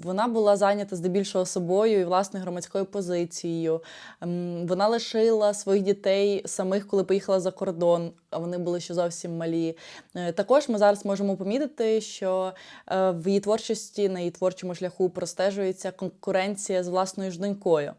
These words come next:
Але вона дійсно щиро любила своїх дітей, і навіть по спогадам, е, родини Косачів ми можемо побачити, як вони тепло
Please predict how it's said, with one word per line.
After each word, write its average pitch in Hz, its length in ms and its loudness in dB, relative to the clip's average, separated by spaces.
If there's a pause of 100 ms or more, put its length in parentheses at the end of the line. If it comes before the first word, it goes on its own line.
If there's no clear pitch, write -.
(460)
Але 208 220 8
вона 247 240 4
дійсно 220 360 0
щиро 202 320 4
любила 175 340 4
своїх 175 300 -6
дітей, 247 520 2
і 185 80 -6
навіть 202 320 0
по 190 80 -6
спогадам, 185 800 -2 (140)
е, 175 160 -2
родини 180 340 0
Косачів 240 520 -2
ми 180 60 -8
можемо 196 300 -2
побачити, 208 560 -2 (220)
як 180 360 0
вони 175 220 -8
тепло 196 560 0